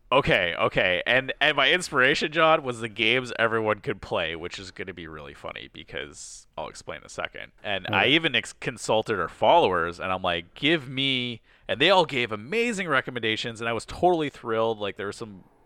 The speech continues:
Speaker 1: there's so many good games on there that actually hit this list too. Like,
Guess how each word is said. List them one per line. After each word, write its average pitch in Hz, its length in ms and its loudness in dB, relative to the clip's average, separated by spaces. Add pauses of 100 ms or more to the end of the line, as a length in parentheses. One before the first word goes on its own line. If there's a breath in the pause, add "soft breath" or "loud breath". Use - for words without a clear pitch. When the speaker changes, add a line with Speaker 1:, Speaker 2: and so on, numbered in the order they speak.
Speaker 1:
there's 110 200 -10
so - 420 -4
many 156 180 -4
good 123 180 -6
games 107 340 -4
on 101 140 -4
there 98 120 0
that 98 120 0
actually 131 320 0
hit - 160 0
this 101 180 -6
list 92 500 -2
too. 98 220 -6
Like, 85 240 -6